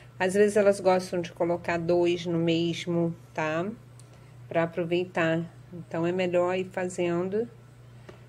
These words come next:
deixando um espaço, tá? Ó. Às vezes tem arquinho que é trabalhado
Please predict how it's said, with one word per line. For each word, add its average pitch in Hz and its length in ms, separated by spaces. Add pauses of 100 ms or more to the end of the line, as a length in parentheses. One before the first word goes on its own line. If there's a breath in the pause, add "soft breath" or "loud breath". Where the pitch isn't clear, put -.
(140)
deixando 185 440
um 190 60
espaço, - 800
tá? 156 380 (640)
Ó. 80 120 (1400 loud breath)
Às 165 160
vezes 185 280
tem 185 180
arquinho 180 500
que 180 120
é - 20
trabalhado 170 680